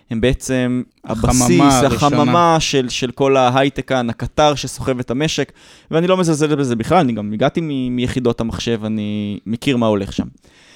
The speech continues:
Speaker 1: מה שכן, אנחנו בתור כלכלנים מסתכלים על התרומה האלטרנטיבית, זאת אומרת, מנסים לחשוב מה היה קורה אחרת לולא היה המסלול הצבאי. עכשיו, קח איזה גאון כזה, או בן אדם ש-,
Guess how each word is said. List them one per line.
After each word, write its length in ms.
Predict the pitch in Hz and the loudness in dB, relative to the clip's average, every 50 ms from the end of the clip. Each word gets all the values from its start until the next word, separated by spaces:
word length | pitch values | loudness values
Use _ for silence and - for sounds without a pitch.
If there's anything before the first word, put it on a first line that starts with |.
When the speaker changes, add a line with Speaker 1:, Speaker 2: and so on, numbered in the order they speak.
| - - _ _ - | -20 -20 _ _ -2
Speaker 1:
מה 100 | - 220 | 0 2
שכן, 440 | 240 - 262 - 277 262 254 254 226 | 2 2 0 0 0 0 0 0 -2
אנחנו 280 | 156 156 202 - 277 202 | 0 0 0 0 0 0
בתור 220 | 202 - 214 220 | 0 0 0 -2
כלכלנים 480 | - 214 208 - 151 143 147 175 190 185 | 0 -2 -2 0 -2 -2 -2 -2 -4 -4
מסתכלים 440 | 175 - - - - 151 165 180 | -6 -6 -8 -8 -4 -4 -2 0
על 80 | 180 151 | 0 0
התרומה 380 | - - - 113 123 139 147 156 | 0 -2 -2 -2 2 4 4 4
האלטרנטיבית, 920 | 156 143 - - 113 123 120 113 - - 175 175 139 107 107 90 - _ | 4 2 0 -2 -4 -4 -6 -8 -8 -4 -2 -2 -2 -2 -8 -12 -14 _
זאת 100 | _ - | _ -10
אומרת, 200 | 123 120 123 - _ | -6 -6 -6 -6 _
מנסים 460 | - 98 127 123 127 - - 226 240 | -8 -4 -4 -4 -4 -2 -2 0 0
לחשוב 360 | 220 208 196 - 240 233 220 214 - - - - - | 0 0 2 2 4 4 2 0 -4 -14 -20 -14 -8
מה 200 | 120 151 202 233 | -4 0 2 2
היה 220 | 240 233 226 226 220 | 2 2 2 0 0
קורה 320 | - - 180 180 202 214 - - | 0 0 2 4 4 2 2 0
אחרת 580 | 147 127 123 190 226 240 208 175 139 - - 139 | -2 -2 2 4 4 4 6 4 2 0 0 2
לולא 240 | 135 139 143 160 | 4 4 6 6
היה 440 | 190 202 202 185 160 139 127 123 123 117 127 | 6 6 6 6 6 6 4 4 2 0 -4
המסלול 560 | 113 113 120 113 113 120 117 - - 127 110 | -6 -4 -4 -2 -2 -4 -4 -2 -2 -2 -2
הצבאי. 300 | 110 - - 110 107 104 | -4 -6 -8 -8 -8 -8
עכשיו, 180 | 113 - 226 220 | -6 -6 -8 -6
קח 200 | - 277 277 277 | -2 -4 0 0
איזה 240 | 262 226 214 208 196 190 - - - - _ _ - 127 | 0 2 2 0 0 0 -6 -14 -20 -20 _ _ -12 0
גאון 320 | 127 151 143 175 190 196 196 | 2 4 6 6 4 2 2
כזה, 320 | - 190 165 143 143 131 | 0 0 2 4 4 4
או 120 | 123 120 113 | 4 4 2
בן 160 | 113 120 120 | 0 -2 -2
אדם 360 | 120 117 139 156 156 151 151 | 0 2 2 2 4 2 0
ש-, 160 | - - - | -2 0 0